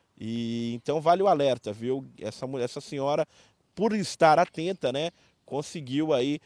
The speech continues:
não cair em um golpe. Mas se de repente é uma pessoa que não tem muita informação, teria caído sim. E audácia, né, Ana? Desses, desses golpistas chegarem até na residência,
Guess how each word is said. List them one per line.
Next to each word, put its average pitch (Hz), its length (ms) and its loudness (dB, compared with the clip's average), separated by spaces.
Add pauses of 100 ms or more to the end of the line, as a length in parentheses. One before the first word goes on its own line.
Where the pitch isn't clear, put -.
(140)
não 131 240 -6
cair 143 400 -2
em 147 120 -4
um 160 120 -6
golpe. 113 440 -6
Mas 113 240 -8
se - 100 -18
de 147 80 -6
repente 143 420 -10
é 139 40 -6
uma 139 100 -6
pessoa 131 340 -10
que - 140 -14
não 131 140 -10
tem 139 180 -8
muita 135 220 -10
informação, 127 680 -8 (340)
teria 131 280 -4
caído 131 420 -2
sim. 165 320 -10
E 202 60 -6
audácia, 151 560 0
né, 143 100 -6
Ana? 131 260 -4 (320)
Desses, 131 400 -4
desses 131 520 -2
golpistas 147 640 -4
chegarem 139 420 0
até 180 220 -4
na 208 100 -2
residência, 131 720 -6